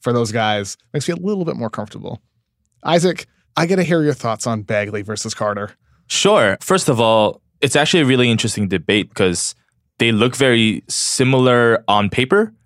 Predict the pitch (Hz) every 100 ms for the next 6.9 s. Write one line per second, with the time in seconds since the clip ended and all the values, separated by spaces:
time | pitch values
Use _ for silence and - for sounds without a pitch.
0 | - 131 113 - 151 156 123 123 - 123
1 | 113 101 98 104 92 90 80 98 127 -
2 | 92 87 147 139 98 87 - _ _ -
3 | 113 - _ 113 131 165 175 156 123 127
4 | 120 127 113 104 90 104 107 110 107 98
5 | 95 98 98 90 - 95 95 92 90 98
6 | 98 92 95 92 98 107 95 92 -